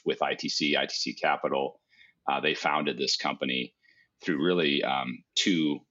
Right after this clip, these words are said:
you know, key things. One was an acquisition, um, and then the other one was a pretty significant art off award up in the state of Michigan. And, uh, we've been trying to build momentum, you know, um, a-, along that, uh, along those two, uh,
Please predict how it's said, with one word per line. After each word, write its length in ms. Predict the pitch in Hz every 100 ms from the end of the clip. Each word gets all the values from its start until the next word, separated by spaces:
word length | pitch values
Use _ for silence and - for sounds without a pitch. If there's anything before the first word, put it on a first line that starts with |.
| _ -
you 120 | 65
know, 160 | 58 -
key 240 | - 73
things. 400 | - 71 67 -
One 240 | 78 73 67
was 140 | 65
an 80 | 65
acquisition, 840 | 62 - 62 107 - 104 95 - _
um, 480 | 65 64 65 62 64 - - - - _ 69
and 120 | 67
then 140 | 67
the 140 | 67 67
other 160 | 69
one 260 | 65 65 67
was 200 | 64 -
a 200 | 60 64 -
pretty 140 | 76
significant 560 | - - 65 71 65 57
art 160 | 64
off 160 | 64 -
award 400 | 65 62 62 62
up 100 | - 64
in 100 | 58
the 60 |
state 240 | - 64 58
of 80 |
Michigan. 480 | 65 - - 55 60 - _ -
And, 300 | 64 60 64
uh, 180 | 60 64
we've 160 | 73
been 360 | 67 60 64 - -
trying 220 | 76 65
to 80 | -
build 280 | 80 71
momentum, 720 | 73 62 67 73 69 62 - _ _
you 140 | - 71
know, 400 | 60 62 - - 71
um, 220 | 65 62 62
a-, 140 | 62 -
along 340 | 67 64 64 65
that, 260 | 58 58 - _
uh, 120 | 64 -
along 260 | 78 76 76
those 180 | 71 -
two, 380 | 87 67 67 - - - - - - -
uh, 340 | 64 62 55